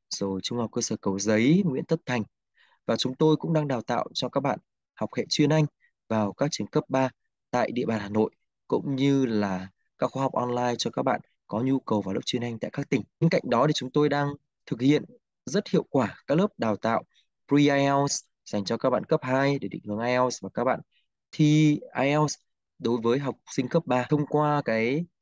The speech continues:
cái, cái chương trình này, tôi cũng thấy rằng là học là một quãng thời gian trải nghiệm. Học ngoại ngữ là cách để bạn tiếp xúc với một nền văn hóa của bất kỳ quốc gia nào. Trung tâm Tiếng Anh Bright Future với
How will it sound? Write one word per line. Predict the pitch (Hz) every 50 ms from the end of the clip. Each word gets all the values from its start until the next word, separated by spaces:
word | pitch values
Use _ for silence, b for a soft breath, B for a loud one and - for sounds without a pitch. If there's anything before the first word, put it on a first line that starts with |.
| _
cái, | - - - -
cái | 131 -
chương | - 151 143
trình | - - 131 113
này, | 113 117 110 107 98 - _ -
tôi | - 131 131 135 135 135 135 127 -
cũng | - 110 - 165 165 170 170 175 _ _ _ -
thấy | 117 127
rằng | 135 139 147 127 110 104
là | 101 98 98 92 92 92 b b b b b _
học | - 165 - - _ -
là | 107 101
một | 101 98 92 -
quãng | - 98 - 156
thời | - 120 107
gian | - 113 113
trải | 110 - 104 95
nghiệm. | 95 104 - 175 _ _ _ _ _ _
Học | - - 110 107
ngoại | 123 117
ngữ | 127 135 151 185 190 175
là | - -
cách | - 175 170 -
để | 110 101
bạn | 101 - -
tiếp | - 208 190
xúc | - - 254 240 - -
với | 131 131
một | 147 135 113 -
nền | 110 104 98
văn | - 139 147
hóa | 139 120 120 131
của | - 120
bất | 120 160 -
kỳ | - 113 104
quốc | - 127
gia | - - 127
nào. | 117 110 101 92 92 _ b b b b b b -
Trung | - 160 151
tâm | - 165 139
Tiếng | 135 139
Anh | 143 143 -
Bright | 131 135 131 -
Future | - 135 - - 123 107 98
với | 98 104